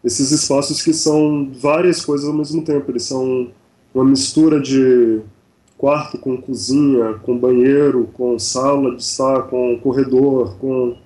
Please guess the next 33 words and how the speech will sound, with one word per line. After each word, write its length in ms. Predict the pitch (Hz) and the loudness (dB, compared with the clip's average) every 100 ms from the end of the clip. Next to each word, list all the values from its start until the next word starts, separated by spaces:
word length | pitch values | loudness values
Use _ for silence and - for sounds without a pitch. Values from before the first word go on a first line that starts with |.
| _ _ _ _ _ _ - | _ _ _ _ _ _ -8
Esse 180 | 135 | -6
trabalho, 360 | - 156 151 185 | -2 0 2 0
então, 160 | 180 165 | 2 4
ele 180 | 180 | 4
apresenta 600 | 170 170 165 147 165 170 170 | 2 0 0 2 0 0 -4
tudo 260 | 196 190 | -2 2
isso 340 | 180 185 185 - _ | 2 0 -8 -14 _
meio 300 | 156 160 175 | 0 2 2
que 160 | 175 180 | 0 0
ao 100 | 175 | 2
mesmo 340 | 170 170 180 | 2 2 -2
tempo. 380 | 180 151 147 - _ _ _ _ | -2 -4 -4 -10 _ _ _ _
Eu 180 | - 185 | 0 0
sou 160 | 185 131 | -2 -6
<laughs> 20 | |
assim, 460 | - - - 170 160 | -6 -6 0 -2 0
no 80 | 127 | -8
fundo, 480 | - - 160 143 - _ _ _ | -8 -4 -2 -4 -8 _ _ _
tem 120 | 151 | 0
uma, 500 | 156 147 139 127 117 _ _ _ _ | 2 2 0 -2 -8 _ _ _ _
tem 80 | 147 | -4
uma 80 | |
sobreposição 800 | 143 165 160 170 147 139 - 165 | 0 0 2 2 0 -2 0 2
de 120 | 156 | 0
várias 760 | 123 139 147 127 120 - - - _ _ _ _ _ _ _ _ _ _ _ | -2 -2 -2 -4 -6 -10 -12 -18 _ _ _ _ _ _ _ _ _ _ _
informações. 640 | 147 156 156 151 - 156 | 0 2 0 0 0 0
Eu 80 | 160 | 2
acho 140 | 160 | 0
que 60 | - | -2
o 20 | |
mundo 280 | 175 202 214 | 0 0 -2
contemporâneo 640 | - 160 156 143 135 147 | -6 -6 -4 -2 -2 0
é 100 | 135 | 0